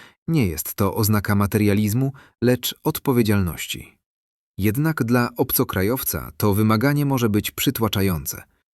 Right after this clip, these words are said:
zwłaszcza jeśli pochodzi się z kultury, w której miłość i wspólny rozwój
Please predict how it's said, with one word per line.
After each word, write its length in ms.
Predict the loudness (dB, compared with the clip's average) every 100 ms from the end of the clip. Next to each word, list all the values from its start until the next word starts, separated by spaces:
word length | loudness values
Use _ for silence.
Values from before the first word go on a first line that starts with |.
| -6
zwłaszcza 480 | 0 2 2 0 2
jeśli 340 | 0 0 -2
pochodzi 480 | 0 0 0 0 0
się 140 | -2
z 60 | -2
kultury, 480 | -2 0 0 0 0
w 80 |
której 380 | -4 -2 0 2
miłość 640 | 2 2 2 0 -2 -6 -2
i 160 | -2
wspólny 500 | -2 0 2 4 4
rozwój 420 | 2 0 0 -2